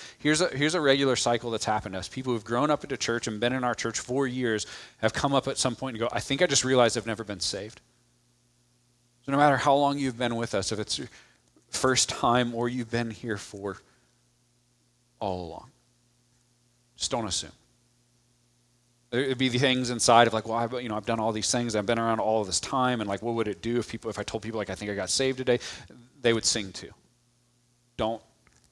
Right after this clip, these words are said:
don't let that weird stuff that happens inside stop you. Just don't assume. Don't assume. That's, that's my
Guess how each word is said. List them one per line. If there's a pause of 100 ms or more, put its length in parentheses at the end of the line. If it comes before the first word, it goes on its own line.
(420)
don't
let
that
weird
stuff
that
happens
inside (120)
stop
you.
Just
don't
assume. (840)
Don't
assume.
That's,
that's
my